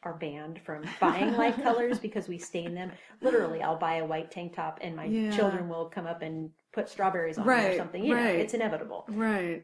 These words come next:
Speaker 1: But I used to have a natural color store-bought sweater that I got from Old Navy that I loved.
Speaker 2: Yeah.
Speaker 1: And I think I actually would wear it if I had it.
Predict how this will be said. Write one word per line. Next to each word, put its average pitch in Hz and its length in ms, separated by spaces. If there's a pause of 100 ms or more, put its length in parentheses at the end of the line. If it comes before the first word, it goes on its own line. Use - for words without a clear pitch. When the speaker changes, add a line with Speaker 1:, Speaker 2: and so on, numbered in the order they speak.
Speaker 1:
But 202 120
I 180 80
used 196 300
to 320 80
have 202 420
a 180 60
natural 170 500
color 170 500 (180)
store-bought 190 460
sweater 160 300
that 151 100
I 151 60
got 151 240
from 170 160
Old 170 160
Navy 156 440 (220)
that 143 100
I 190 140
loved. 147 760
Speaker 2:
Yeah. 190 380
Speaker 1:
And 180 160
I 233 140
think 208 360
I 165 100
actually 165 420 (100)
would 175 160
wear 139 280
it - 260
if - 180
I 170 80
had 202 300
it. - 300